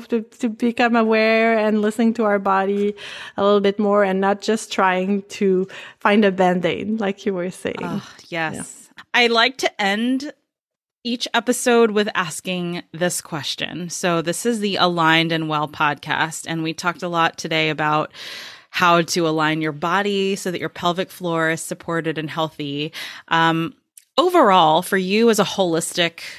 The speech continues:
Speaker 2: um, wellness professional, what does being aligned and well mean for you?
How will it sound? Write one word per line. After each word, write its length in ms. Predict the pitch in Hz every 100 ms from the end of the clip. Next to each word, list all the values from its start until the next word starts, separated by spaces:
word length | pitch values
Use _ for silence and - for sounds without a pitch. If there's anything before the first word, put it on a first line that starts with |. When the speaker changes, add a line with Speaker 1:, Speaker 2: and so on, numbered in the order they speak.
| -
Speaker 2:
um, 600 | 165 156 147 147 147 151 _ _ - 165
wellness 400 | 165 165 160 -
professional, 760 | 160 139 135 - 135 160 175 - - -
what 160 | 214
does 220 | 262 226
being 340 | 190 190 180 180
aligned 480 | 170 165 156 156 147
and 180 | 156
well 180 | 147 143
mean 260 | 147 147 139
for 160 | 139
you? 400 | 135 113 98 -